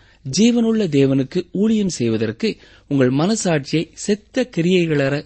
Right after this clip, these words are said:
சுத்திகரிப்பது எவ்வளவு நிச்சயம்" என்று சொல்கிறார். உயிர்த்தெழுதலின் மகத்துவத்தை குறித்து பேசும் இந்த சடங்கை நிறைவேற்றுவதற்கு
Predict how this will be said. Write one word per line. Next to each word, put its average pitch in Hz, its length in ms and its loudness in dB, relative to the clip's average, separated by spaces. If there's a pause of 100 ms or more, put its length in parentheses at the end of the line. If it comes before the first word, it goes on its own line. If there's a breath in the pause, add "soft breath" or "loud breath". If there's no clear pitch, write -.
(100)
சுத்திகரிப்பது 135 760 -2 (300 soft breath)
எவ்வளவு 220 460 2
நிச்சயம்" 160 640 0
என்று 101 160 -8
சொல்கிறார். 82 480 -10 (1000 soft breath)
உயிர்த்தெழுதலின் 220 640 4
மகத்துவத்தை 131 520 0
குறித்து 110 320 -4
பேசும் 131 480 -2
இந்த 202 320 0
சடங்கை 123 360 0
நிறைவேற்றுவதற்கு 107 920 -2